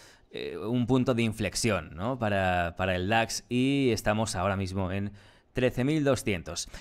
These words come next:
¿Y por qué decíamos que sería un punto de inflexión para el dax? Bueno, pues por varias razones, varias razones. Llegada a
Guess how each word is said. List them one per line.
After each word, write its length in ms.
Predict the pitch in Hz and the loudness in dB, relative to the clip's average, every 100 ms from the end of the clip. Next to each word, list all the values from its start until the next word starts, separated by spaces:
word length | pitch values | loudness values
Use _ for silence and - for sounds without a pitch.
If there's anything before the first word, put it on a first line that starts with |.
| - - | -12 -4
¿Y 120 | 165 | -2
por 180 | 156 139 | 0 0
qué 120 | 190 | 0
decíamos 560 | 208 180 160 123 107 | 0 4 6 6 0
que 80 | - | -2
sería 240 | 117 127 135 | -2 2 2
un 100 | 123 | 2
punto 300 | 143 135 123 | 0 2 2
de 60 | |
inflexión 600 | 127 113 127 - 131 117 | 2 2 0 2 2 2
para 160 | 113 113 | 2 2
el 100 | 110 | 4
dax? 300 | 98 87 - | 2 0 -2
Bueno, 280 | 117 131 101 | 0 0 0
pues 220 | 110 - | -2 -2
por 220 | - 104 | -2 0
varias 320 | 107 123 127 | 0 2 0
razones, 640 | 123 120 131 127 90 - | 0 0 2 0 -2 -6
varias 260 | - 101 113 | -6 -4 -2
razones. 480 | 107 117 110 92 - - 131 - | -4 -2 -2 -4 -10 -14 -20 -16
Llegada 640 | 98 113 127 160 165 170 - _ _ _ _ - | -4 0 2 2 0 -2 -12 _ _ _ _ -6
a 300 | 113 127 - | -2 -2 -4